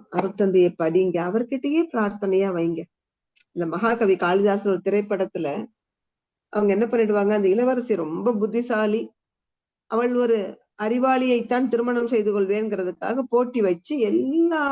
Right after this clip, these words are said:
புத்திசாலிங்களையும் முட்டாளாக்குறாங்க. அவங்க எல்லாம் சேர்ந்து பயங்கரமா கொதிச்சு எழுந்து என்ன பண்றாங்க, ஒரு முட்டாள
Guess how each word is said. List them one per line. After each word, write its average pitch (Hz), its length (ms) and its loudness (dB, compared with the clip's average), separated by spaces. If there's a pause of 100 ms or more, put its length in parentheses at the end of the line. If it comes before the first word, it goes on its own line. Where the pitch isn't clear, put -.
(140)
புத்திசாலிங்களையும் 247 920 -2
முட்டாளாக்குறாங்க. 175 760 -4 (1200)
அவங்க 185 300 0
எல்லாம் 262 360 2
சேர்ந்து 254 460 0
பயங்கரமா 220 800 -2
கொதிச்சு 220 440 -4
எழுந்து 226 340 2
என்ன 208 200 -2
பண்றாங்க, 208 340 -2
ஒரு 180 140 -2
முட்டாள 277 680 -4